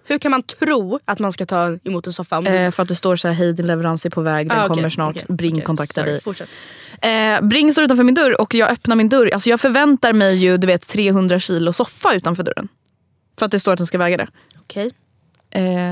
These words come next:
Speaker 2: där står ett lit-, en halv flyttkartong. <laughs> Och jag bara,
Speaker 1: Det var en
Speaker 2: ha-
Speaker 1: babysoffa.
Speaker 2: Ja, jag bara, ha-, nej, men alltså, vet du, jag tänkte så här, jag bara, är det här någon jävla wish-prank, eller?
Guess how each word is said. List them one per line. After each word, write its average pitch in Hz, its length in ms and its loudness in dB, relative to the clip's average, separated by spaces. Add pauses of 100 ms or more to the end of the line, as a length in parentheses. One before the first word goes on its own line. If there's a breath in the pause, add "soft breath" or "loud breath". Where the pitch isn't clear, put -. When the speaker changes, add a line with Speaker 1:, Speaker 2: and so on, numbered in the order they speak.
(120)
Speaker 2:
där 269 160 0
står 415 280 0
ett 262 240 -4
lit-, 269 340 0
en 254 80 2
halv 330 340 0
flyttkartong. - 720 -4
<laughs> - 920 -12
Och 285 100 4
jag 311 140 4
bara, 240 220 4 (200)
Speaker 1:
Det 226 80 -12
var 262 80 2
en 285 120 0
Speaker 2:
ha- 240 60 4
Speaker 1:
babysoffa. 285 720 0
Speaker 2:
Ja, 277 240 2
jag 277 140 4
bara, 214 240 4
ha-, 185 220 -2
nej, 302 120 4
men 277 100 0
alltså, 247 140 0
vet 254 120 2
du, 220 60 2
jag 202 100 2
tänkte 226 240 0
så 202 60 -2
här, 175 60 2
jag 185 80 0
bara, 180 180 0
är 190 220 0
det 175 60 0
här 170 100 0
någon 214 80 0
jävla 175 160 0
wish-prank, 180 540 -4
eller? 208 160 -6